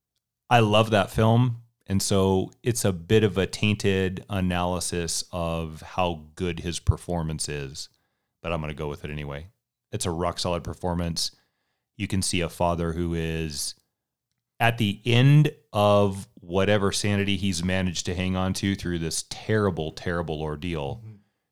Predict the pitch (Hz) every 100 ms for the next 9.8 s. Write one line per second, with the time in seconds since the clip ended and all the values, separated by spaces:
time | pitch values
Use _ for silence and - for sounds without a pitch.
0 | _ _ - 95 92 - 104 95 - 95
1 | 90 85 - _ _ _ 80 98 110 -
2 | 113 104 104 113 98 92 90 87 85 85
3 | _ _ _ - 110 80 - _ 131 101
4 | 104 101 _ _ _ _ _ - 92 87
5 | 87 90 85 85 82 85 82 78 78 76
6 | 80 127 131 127 123 113 104 120 117 113
7 | 98 98 101 98 95 90 92 110 117 98
8 | 104 - 113 98 82 98 98 92 85 98
9 | - 101 98 87 101 92 87